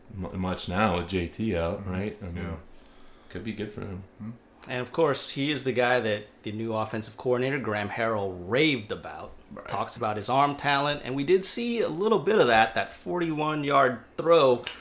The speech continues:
Speaker 3: left hash to the right sideline,
Speaker 1: Butter.
Speaker 3: and Vons makes a really great catch, but that throw was as tight a
Speaker 1: Yeah.
Speaker 3: throw as you could ask for.
Speaker 1: Yeah. It was supposed to go one way with J T, and now this kid, he's got the arm strength. So that, that's a good start, and you got receivers that can freaking run around. I mean, we got weapons,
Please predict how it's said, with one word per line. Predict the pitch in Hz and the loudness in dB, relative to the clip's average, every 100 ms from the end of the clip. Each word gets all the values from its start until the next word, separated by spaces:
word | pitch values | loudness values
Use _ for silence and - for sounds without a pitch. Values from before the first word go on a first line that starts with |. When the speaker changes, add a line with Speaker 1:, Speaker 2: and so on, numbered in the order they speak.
| - 113 | -10 4
Speaker 3:
left | 160 175 - | 4 4 4
hash | 160 147 151 - - - | 6 6 4 0 -6 -4
to | 151 | 2
the | 120 | 2
right | 113 127 160 - | 6 4 4 0
sideline, | - 147 139 123 113 110 113 | 4 6 6 4 2 2 -2
Speaker 1:
Butter. | - - - - | -4 -8 -8 -4
Speaker 3:
and | 110 110 | -2 0
Vons | 127 135 135 135 - - | 4 6 4 2 -2 -6
makes | 131 123 123 | -4 -2 -2
a | 110 | -2
really | 127 127 | 0 0
great | 120 113 | 2 0
catch, | - 165 156 | 2 2 2
but | 113 110 | -2 -2
that | 147 - | -2 0
throw | 156 139 | 4 4
was | 110 101 101 - - | 4 0 -4 -10 -10
as | 98 - | -10 -8
tight | - - 139 123 - - - | -2 2 2 0 -12 -12 -10
a | |
Speaker 1:
Yeah. | - | -4
Speaker 3:
throw | 135 131 113 | 2 4 4
as | 104 | 0
you | 120 123 | -4 -6
could | 110 110 - - 151 | -6 -8 -14 0 4
ask | 160 - | 6 4
for. | - - - | -2 -10 -12
Speaker 1:
Yeah. | - - - - - | -12 -12 -12 -18 -6
It | 104 | -2
was | 98 | 0
supposed | - 113 - | 0 0 0
to | |
go | 107 110 | 4 6
one | 104 110 110 | 6 6 6
way | 107 101 | 6 6
with | 92 | 4
J | 98 95 | 4 2
T, | 92 110 | 2 0
and | 92 | 0
now | 90 90 | 0 -2
this | 90 85 | -2 -6
kid, | - 95 92 90 | -4 -2 -2 -4
he's | 82 | -6
got | 87 90 | -4 -4
the | 98 | -2
arm | 104 120 | -2 -4
strength. | - 85 80 - | -8 -8 -10 -10
So | 87 85 | -6 0
that, | 85 87 | 0 0
that's | 90 - | 0 -2
a | 90 | -2
good | 95 - | -2 0
start, | 95 104 | 2 4
and | 92 | 4
you | 87 | 0
got | 95 104 | 0 0
receivers | 87 - 101 117 92 85 | 0 -2 0 0 0 -4
that | 85 90 | -6 -8
can | - 82 | -8 -10
freaking | - 85 95 95 85 85 | -8 -4 -4 -4 -6 -2
run | 92 92 | -2 0
around. | 90 98 95 85 85 | 0 0 0 -2 -4
I | |
mean, | 87 82 | -4 -4
we | 82 | -2
got | 98 87 | 0 2
weapons, | 95 101 82 87 | 0 0 -2 -8